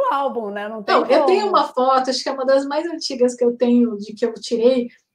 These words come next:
Speaker 2: acho que eu fui pra Minas Gerais, né? Fui pra Ouro Preto com a escola, eu devia ter uns dez, sete? Não. Ah, eu não lembro se eu tinha uns sete, oito anos, ou se eu tinha dez anos, eu não lembro.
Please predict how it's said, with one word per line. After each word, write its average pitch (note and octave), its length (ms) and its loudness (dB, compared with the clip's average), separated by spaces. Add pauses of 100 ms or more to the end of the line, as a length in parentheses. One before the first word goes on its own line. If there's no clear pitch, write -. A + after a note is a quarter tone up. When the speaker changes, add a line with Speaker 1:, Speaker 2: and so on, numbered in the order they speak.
(100)
Speaker 2:
acho A#3+ 200 -2
que C4 80 -2
eu B3 140 4
fui C#4 360 -4
pra C4 200 2
Minas D#4 320 -4
Gerais, A#3 760 -2 (420)
né? A3 280 0
Fui A#3+ 220 -2
pra A#3 160 4
Ouro C4 280 6
Preto A#3+ 420 6
com B3 140 -2
a C#4+ 100 0
escola, A3+ 560 2
eu F#3+ 40 0
devia A#3 280 0
ter C4 100 0
uns B3+ 200 -8
dez, A#3+ 920 2 (1200)
sete? - 840 -2 (340)
Não. G#3+ 340 2 (200)
Ah, A#3+ 140 4
eu A#3 80 4
não E4+ 100 0
lembro C#4+ 160 0
se B3+ 100 -6
eu B3 60 -4
tinha C4 160 -6
uns A#3+ 200 -8
sete, A#3 480 -4
oito A3 380 0 (140)
anos, A3 280 -6
ou G3+ 80 -8
se G3+ 120 -10
eu G3+ 60 -8
tinha A3 200 -10
dez G#3 280 -4
anos, G3+ 180 -6
eu G3+ 80 -6
não B3 140 -2
lembro. G3+ 320 -4